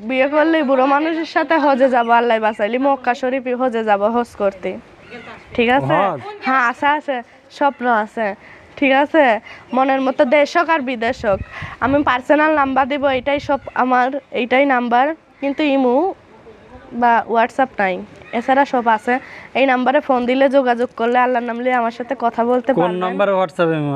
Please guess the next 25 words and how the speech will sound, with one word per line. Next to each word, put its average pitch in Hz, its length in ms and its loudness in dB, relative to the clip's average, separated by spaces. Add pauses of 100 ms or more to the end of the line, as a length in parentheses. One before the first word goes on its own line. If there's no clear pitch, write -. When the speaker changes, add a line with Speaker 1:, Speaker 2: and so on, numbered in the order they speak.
Speaker 2:
আছে? 135 160 -8 (400)
Speaker 1:
আমার 285 300 2
তো 392 60 2
ইমো 370 240 4 (140)
WhatsApp 339 360 2
এর 370 140 0
ফোন 339 180 4
নাই, 262 240 0 (480)
যেই 302 200 4
নাম্বারটা 302 340 0
দিবে 277 220 0
এর 240 100 0
ভিতরে 277 340 0
সব 269 240 0
আছে, 262 240 0
কিন্তু 302 260 -2 (100)
WhatsApp 226 360 0
আর 202 60 -4
ইমো 190 220 -4
নাই। 190 200 -6 (160)
Speaker 2:
তোমার 165 300 0
কত? 160 180 0 (560)
Speaker 1:
হ্যাঁ? 302 260 4 (240)
Speaker 2:
তোমার 143 280 -2
কত? 143 180 -2